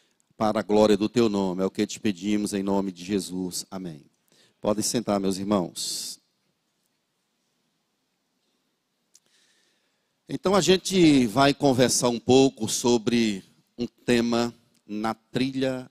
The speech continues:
da redenção. Então é essa abordagem que a gente quer fazer, na trilha da redenção.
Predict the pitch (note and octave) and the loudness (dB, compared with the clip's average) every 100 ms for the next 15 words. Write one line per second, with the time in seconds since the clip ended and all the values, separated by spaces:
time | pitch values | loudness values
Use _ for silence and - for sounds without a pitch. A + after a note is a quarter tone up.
0 | _ G2+ G2 D#2+ A2+ A2 A2 - - G2 | _ -6 -6 -4 -4 -4 -6 -6 -6 -6
1 | E2 - _ _ _ _ _ _ _ _ | -8 -14 _ _ _ _ _ _ _ _
2 | _ _ _ _ G2+ - B2 C3 C3 C3+ | _ _ _ _ -20 -10 -4 -4 -2 -2
3 | C#3 B2+ A#2 A2+ A#2+ G#2 A#2 - A2+ - | -2 -2 -2 -2 -8 -8 -10 -8 -8 -4
4 | B2 F#2 E2+ D#2 F#2+ G2+ A2+ A2 _ A#2 | -6 -6 -12 -18 -14 -8 -8 -8 _ -2
5 | C3 C#3 C3+ B2+ B2+ F#2+ G#2+ G#2+ F2 A2 | 0 0 -4 -6 -10 -8 -6 -6 -4 -4
6 | A2+ A#2 G#2 - - A2 G2 D#2+ | -2 -4 -6 -6 -4 -2 -2 -6